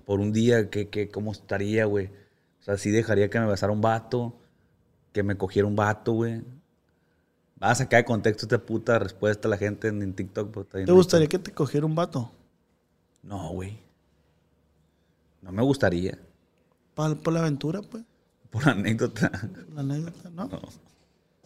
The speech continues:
Speaker 2: Ni a mí, güey, se ha sentido bien feo, ah, güey.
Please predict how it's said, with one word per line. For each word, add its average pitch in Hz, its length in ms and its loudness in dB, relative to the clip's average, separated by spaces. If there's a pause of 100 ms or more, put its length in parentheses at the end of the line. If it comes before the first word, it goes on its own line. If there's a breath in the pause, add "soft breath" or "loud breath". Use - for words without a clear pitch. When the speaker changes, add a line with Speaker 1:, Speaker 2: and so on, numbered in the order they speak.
(440)
Speaker 2:
Ni 139 120 -2
a 131 80 0
mí, 123 240 -2
güey, 139 180 -2
se 156 120 2
ha 151 60 2
sentido 147 440 0 (100)
bien 156 260 -12
feo, 165 380 -8
ah, 160 120 -2
güey. 175 260 -2